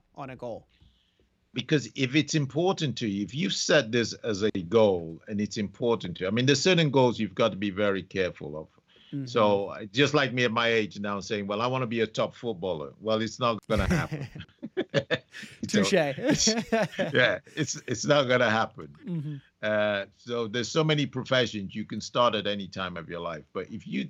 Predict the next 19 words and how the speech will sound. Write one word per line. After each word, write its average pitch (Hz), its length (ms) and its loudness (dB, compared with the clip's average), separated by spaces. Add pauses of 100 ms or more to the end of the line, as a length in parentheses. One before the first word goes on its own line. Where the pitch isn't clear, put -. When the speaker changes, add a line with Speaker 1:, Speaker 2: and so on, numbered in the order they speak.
Speaker 2:
if 117 220 -8
you 160 300 -6 (340)
establish 120 720 -2
and 107 120 -4
take 147 280 0
the 120 100 -2
time 120 300 -2
out 107 160 0
to 104 60 -8
go, 98 340 -6 (800)
and 117 160 0
I, 120 180 -2
when 131 160 0
I 185 100 6
talk 196 220 0
about 127 280 4
a 113 60 2
goal, 98 580 -2 (1160)
um, 101 720 -6